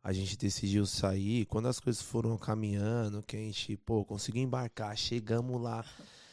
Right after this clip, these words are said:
tia, eu cheguei na sexta-feira nos Estados Unidos.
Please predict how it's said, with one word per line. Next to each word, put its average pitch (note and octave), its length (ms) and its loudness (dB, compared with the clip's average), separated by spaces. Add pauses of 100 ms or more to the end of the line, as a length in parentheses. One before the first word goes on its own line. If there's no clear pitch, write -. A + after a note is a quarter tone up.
(160)
tia, B2+ 340 6
eu A2+ 100 4
cheguei C3 320 4
na C3+ 120 2
sexta-feira A#2 800 0
nos G#2 140 -6
Estados G2+ 380 -6
Unidos. A#2 580 -6